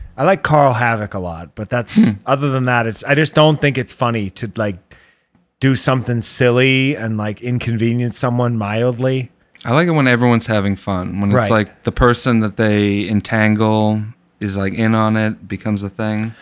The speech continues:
Speaker 1: My idea of a good prank is, like, when I was sending Aerosmith merchandise to Joey's office.
Speaker 2: Ooh.
Speaker 1: Just to, like, create the illusion that he loves Aerosmith.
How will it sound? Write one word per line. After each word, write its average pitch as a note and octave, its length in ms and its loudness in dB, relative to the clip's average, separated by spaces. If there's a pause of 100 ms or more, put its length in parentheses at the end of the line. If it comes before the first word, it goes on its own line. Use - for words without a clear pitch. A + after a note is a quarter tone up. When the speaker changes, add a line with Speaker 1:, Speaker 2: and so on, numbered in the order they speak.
(180)
Speaker 1:
My D3+ 260 0
idea D3 400 4
of A#2+ 140 -2
a A#2 60 0
good A2 240 -2
prank A2+ 420 -2
is, G#2+ 480 -8
like, A2 220 -6
when G#2+ 260 -8
I G#2 100 -2
was G#2 160 -4
sending B2 600 0
Aerosmith B2+ 720 0
merchandise C3 640 0
to - 120 -2
Joey's G#2+ 440 -2
office. A2 680 -4 (920)
Speaker 2:
Ooh. G2+ 340 -2
Speaker 1:
Just C#3 260 -2
to, D3 100 2
like, A#2 220 0
create B2 380 0
the B2 100 -2
illusion A#2 560 0
that A2+ 120 -2
he A#2 120 -2
loves A2 360 -2
Aerosmith. A#2 720 -4